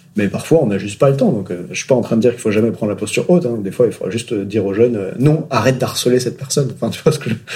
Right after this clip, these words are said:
Heureusement que des fois, il y a la loi, la prison, enfin, les trucs comme ça. Euh, <laughs> la prison, je sais pas, mais vous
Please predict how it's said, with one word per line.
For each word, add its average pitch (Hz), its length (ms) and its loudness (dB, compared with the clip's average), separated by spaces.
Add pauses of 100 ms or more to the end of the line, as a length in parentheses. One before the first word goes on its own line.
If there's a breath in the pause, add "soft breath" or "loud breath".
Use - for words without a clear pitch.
(200 loud breath)
Heureusement 110 300 4
que 127 60 4
des 113 60 2
fois, 123 160 4
il 123 40 2
y 113 40 2
a 107 120 -2
la 98 100 -2
loi, 113 300 0
la 117 80 0
prison, 110 340 -4
enfin, 127 160 -8
les 98 80 -6
trucs 104 140 -6
comme 135 240 -6
ça. - 0 - (600 loud breath)
Euh, 107 220 0 (100)
<laughs> - 120 0
la - 80 -6
prison, 120 260 -2
je - 60 -6
sais - 80 -12
pas, 120 100 4
mais 107 80 -2
vous - 80 -4